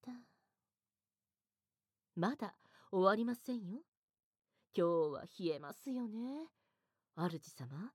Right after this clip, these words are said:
お顔も冷えてしまっているのではないですか？<laughs>どうしました？何を恐れていらっしゃるのですか？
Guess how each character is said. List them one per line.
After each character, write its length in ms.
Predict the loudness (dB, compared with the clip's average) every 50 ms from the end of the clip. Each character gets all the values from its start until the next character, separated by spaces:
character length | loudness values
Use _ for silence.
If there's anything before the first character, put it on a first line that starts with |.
| -16 -20 -20 -4 4
お 160 | 6 6 6
顔 460 | 6 4 -2 -4 -2 -2 -2 -4 -4 -4
も 180 | -4 -6 -6 -8 _ _ _ 0 4
冷 100 | 6 6
え 80 | 6 4
て 100 | 0 -4
し 180 | -4 -2 0
ま 100 | 0 0
っ 40 | -2
て 160 | -2 -4 -4
い 20 | -2
る 80 | -2
の 140 | 0 0 2
で 80 | 2 2
は 100 | 2 0
な 140 | -2 -4 -6
い 80 | -6
で 100 | -8 -12
す 120 | -16 -16 -16
か？ 180 | -14 -14 -14 -14 _ _ _ _ _ _ _ _ _ _ _ _ _ _ _ _ _ _ _ _ _ _ _ _ _ _ _ _ _ _ _ _ _ _ _ _
<laughs> 500 | -6 -6 -6 -6 -6 -8 -10 -10 -10 _ -14 -16 -16 _ -20 -20 _ _ _ _ -20 -20 -20 -20 -20 -20 -16 -8 -2
ど 140 | 2 2 2
う 40 | 2
し 140 | 2 0 -2
ま 120 | -2 -2
し 140 | -2 -6 -8
た？ 100 | -6 -6 -6 -6 -8 -12 _ _ _ _ _ _ _ _ _ _ _ _ _ _ -4
何 480 | 0 2 4 4 2 0 -2 -4 -6 -6
を 100 | -6 -8
恐 220 | -10 -8 -8 -8
れ 120 | -6 -6 -6
て 100 | -4 -4
い 80 | -2 -2
ら 80 | -4
っ 40 | -6
し 200 | -8 -10 -12 -10
ゃ 40 | -10
る 80 | -10 -10
の 120 | -12 -14
で 120 | -14 -16 -18
す 120 | -18 -18
か？ 220 | -16 -14 -14 -14